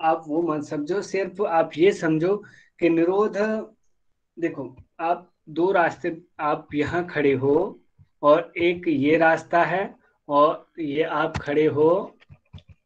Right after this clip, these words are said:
ये, और एक ये रास्ता है। ये रास्ता आपको अपने गॉड से मिलाने वाला है और ये रास्ता आपको नीचे संसार चक्र में फंसाने वाला है। तो आप यहीं पे दो टाइप के संस्कार उत्पन्न हुए, ये मान लो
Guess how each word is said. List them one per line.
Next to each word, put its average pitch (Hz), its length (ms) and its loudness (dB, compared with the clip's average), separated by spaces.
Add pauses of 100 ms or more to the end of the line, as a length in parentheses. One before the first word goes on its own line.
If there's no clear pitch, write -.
(160)
ये, 135 360 -6 (480)
और 165 280 -2
एक 175 240 0
ये 139 220 -2
रास्ता 120 440 -2
है। 110 360 -16 (580)
ये 160 200 2
रास्ता 180 400 2
आपको 175 760 -2 (440)
अपने 160 480 -2
गॉड 147 360 2
से 160 200 -4
मिलाने 156 420 0
वाला 165 280 4
है 196 300 -6
और 165 180 -6
ये 151 160 2
रास्ता 151 420 0
आपको 160 500 -4 (280)
नीचे 170 560 -2 (220)
संसार 160 560 0
चक्र 147 340 -4
में 160 180 -4
फंसाने 131 440 -6
वाला 117 320 -6
है। 120 300 -14 (460)
तो 190 160 2
आप 165 380 0
यहीं 156 360 -2
पे 196 200 2
दो 175 220 -2
टाइप 175 380 2
के 175 80 2
संस्कार 151 560 -2
उत्पन्न 151 400 0
हुए, 143 240 -2
ये 147 120 2
मान 135 220 -2
लो 175 240 -2